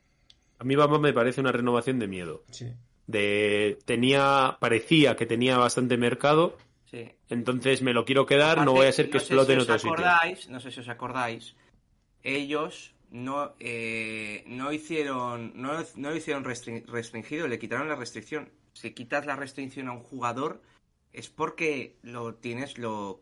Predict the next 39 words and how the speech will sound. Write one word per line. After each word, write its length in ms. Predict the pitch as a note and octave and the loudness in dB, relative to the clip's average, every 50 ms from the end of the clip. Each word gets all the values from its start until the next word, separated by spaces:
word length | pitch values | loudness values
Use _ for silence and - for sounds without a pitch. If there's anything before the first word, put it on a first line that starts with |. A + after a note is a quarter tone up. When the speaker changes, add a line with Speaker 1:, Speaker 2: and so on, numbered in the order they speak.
| - - | -18 -12
Speaker 3:
lo 120 | - A2 G#2 | -12 -8 -8
ves 160 | A#2 B2+ - | -8 -10 -8
fuera, 320 | - C#3 D#3+ F3+ - - - _ _ _ _ _ | -6 -4 -4 -4 -4 -6 -10 _ _ _ _ _
lo, 140 | - - - - - _ _ | -20 -20 -20 -20 -20 _ _
¿no? 240 | - B2 E3 C4 - _ _ _ _ _ _ _ _ _ _ _ _ - _ _ _ _ | -12 -12 -12 -12 -16 _ _ _ _ _ _ _ _ _ _ _ _ -20 _ _ _ _
Speaker 1:
Sí, 140 | C3+ C3 A2+ | -6 -6 -4
Speaker 3:
Si 120 | A2 B2+ C3 | -6 -8 -8
Speaker 1:
sí, 40 | G#2+ | -8
Speaker 3:
no, 160 | A2+ A#2+ C3+ | -8 -8 -8
Speaker 1:
sí, 60 | C#3 G#2 | -8 -8
Speaker 3:
es 60 | - | -10
Speaker 1:
sí. 40 | - | -8
Speaker 3:
tontería. 480 | - C#3+ B2+ C3 A2+ A#2+ D3+ D3+ - - _ _ _ _ _ _ _ _ _ _ _ _ _ _ _ _ _ _ _ _ _ _ _ | -8 -8 -6 -6 -6 -6 -6 -8 -8 -12 _ _ _ _ _ _ _ _ _ _ _ _ _ _ _ _ _ _ _ _ _ _ _
Pero 140 | - C#3 D#3 | -4 -2 0
bueno. 160 | F3+ C3 C3+ | 4 6 8
Speaker 1:
Yo 160 | C#3+ D3 D3 | 8 10 8
el 120 | C#3+ C3 A#2+ | 8 6 4
tema 200 | - C3 B2+ B2 | 2 2 4 4
de 80 | B2 | 4
Bamba 360 | B2 B2+ B2+ C3 C3+ C3+ C3 A#2+ | 4 4 4 4 4 2 2 2
no, 260 | A#2 A2+ A2 G#2 G#2+ | 2 0 0 -2 -2
no 140 | G#2+ A2 A2+ | -2 -2 -2
me, 240 | A2 G#2+ G#2 G#2 | -2 -2 -2 -2
no 100 | G#2+ A#2+ | 0 0
lo 120 | B2+ C3 C3 | 4 4 4
apruebo 360 | B2+ - C#3 D3 E3+ F#3 F3+ - | 4 4 4 4 6 4 2 0
y 120 | B2 A2+ | -2 -4
espero 300 | A2 G#2 - C3+ C#3 E3 | -4 -4 0 2 4 4
que 60 | E3+ | 4
me 100 | D#3+ C#3 | 4 2
calle 200 | - B2 A#2 A2+ | 2 2 2 4
la 80 | A2 A2+ | 4 4
boca 260 | C3 C#3 C#3 F#3 F3 | 4 4 4 2 2
porque 320 | - A2 G#2 - G#2+ G2+ G2 | 2 -2 -4 -2 -2 -2 -2
por 280 | - - - G2+ G2+ | -2 -4 -4 -4 -2
molde 560 | G2+ G#2 A#2+ C3+ C#3+ C#3+ D#3 D#3 D3+ C#3 B2 | 0 0 2 2 4 6 6 6 8 6 4
me 140 | A2+ A2+ G#2 | 2 0 -2
mola 240 | G2+ A2+ A#2 A2 G#2 | 2 2 4 4 4
mucho. 420 | G#2+ C3 E3 E3 - - D#2+ - | 2 0 -2 -2 -4 -8 -10 -10